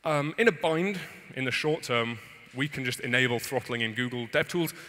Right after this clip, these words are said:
I'm sure you've all seen Chrome's DevTools, uh, throttling. We can spoof a three G connection. Uh, we can spoof a five times slower C P U.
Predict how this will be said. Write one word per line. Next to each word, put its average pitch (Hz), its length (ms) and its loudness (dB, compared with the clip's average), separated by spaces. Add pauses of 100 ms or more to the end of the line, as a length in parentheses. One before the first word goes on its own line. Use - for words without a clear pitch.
(100)
I'm 131 80 -2
sure 160 120 2
you've 127 120 2
all 123 80 0
seen 120 220 -2
Chrome's 110 300 0
DevTools, 113 560 -4 (140)
uh, 107 140 -2
throttling. 127 520 -4 (580)
We 139 120 2
can 143 160 2
spoof - 680 4
a 120 200 4
three 127 320 0
G 117 160 0
connection. 113 560 -2 (540)
Uh, 110 200 4
we 135 80 -2
can 143 140 -2
spoof - 460 0
a 127 60 0
five 131 340 0
times 117 400 -2
slower 107 360 0
C 107 220 -2
P 104 140 -8
U. 120 300 0